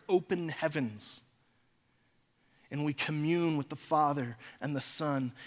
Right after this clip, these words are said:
and the Holy Spirit, we receive this new identity washing over us again and again and again. And in baptism, we go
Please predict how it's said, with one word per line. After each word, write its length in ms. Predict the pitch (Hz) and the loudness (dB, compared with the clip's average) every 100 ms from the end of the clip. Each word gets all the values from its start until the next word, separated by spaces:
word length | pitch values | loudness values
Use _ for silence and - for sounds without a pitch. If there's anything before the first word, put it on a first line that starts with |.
| - | -12
and 140 | 127 131 | -4 -2
the 60 | |
Holy 280 | 117 147 139 | -2 -4 0
Spirit, 540 | 123 - - 135 127 113 | 0 0 0 0 0 -4
we 140 | 127 | -6
receive 720 | 123 117 - - 156 147 127 | -4 0 0 0 -2 -4 -4
this 240 | 131 - | -2 0
new 200 | 135 135 | 0 -2
identity 540 | 123 123 123 120 113 107 104 | -2 -4 -4 -4 -4 -8 -8
washing 580 | 117 123 - - 110 107 | -6 0 0 0 -4 -10
over 400 | 123 120 101 98 | -12 -12 -12 -16
us 300 | 92 - - - - - - | -10 -8 -8 -12 -20 -20 -18
again 560 | 117 - 123 113 98 98 - | -16 -8 -6 -6 -10 -16 -16
and 140 | 117 | -14
again 400 | 104 113 110 104 98 - | -14 -12 -12 -12 -16 -20
and 100 | 107 | -20
again. 360 | 104 107 101 101 _ _ _ _ _ _ _ _ _ _ _ _ _ _ _ _ _ | -18 -16 -16 -18 _ _ _ _ _ _ _ _ _ _ _ _ _ _ _ _ _
And 60 | 127 | -6
in 60 | |
baptism, 680 | 113 156 170 170 143 147 143 | 4 4 6 2 0 0 2
we 140 | 156 156 | 2 2
go 400 | 143 139 127 | 2 2 0